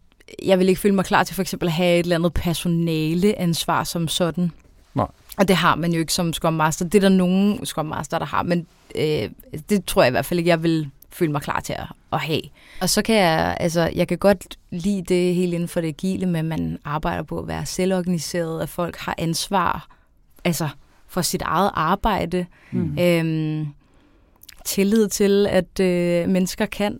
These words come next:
Speaker 1: altså, selv, at de ikke skal styres. Altså, jeg synes, jeg bryder mig virkelig ikke om at blive styret selv, og derfor kan jeg godt lide, at, øh,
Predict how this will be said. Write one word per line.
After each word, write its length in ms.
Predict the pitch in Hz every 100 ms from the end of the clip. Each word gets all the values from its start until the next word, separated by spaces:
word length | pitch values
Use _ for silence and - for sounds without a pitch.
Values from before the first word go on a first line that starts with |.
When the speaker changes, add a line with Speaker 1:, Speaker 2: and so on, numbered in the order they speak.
| -
Speaker 1:
altså, 340 | 180 175 175 156 - _ _ -
selv, 360 | - 202 - 143 -
at 140 | 180 180
de 60 |
ikke 140 | 190 -
skal 160 | 220
styres. 760 | 190 - - 190 190 208 - - -
Altså, 160 | 175 175
jeg 100 | 180
synes, 180 | 185 - _ _ _ _ -
jeg 200 | 190 180
bryder 220 | - 196
mig 160 | 190 185
virkelig 240 | 220 240
ikke 120 | 202
om 80 | 180
at 80 | 190
blive 140 | 185
styret 400 | - 190 185 214
selv, 260 | - 196 190 - - -
og 120 | 196
derfor 220 | 196 202
kan 100 | 185
jeg 80 | 160
godt 180 | 185 202
lide, 220 | 220 - -
at, 320 | 175 143 -
øh, 400 | 165 160 160 170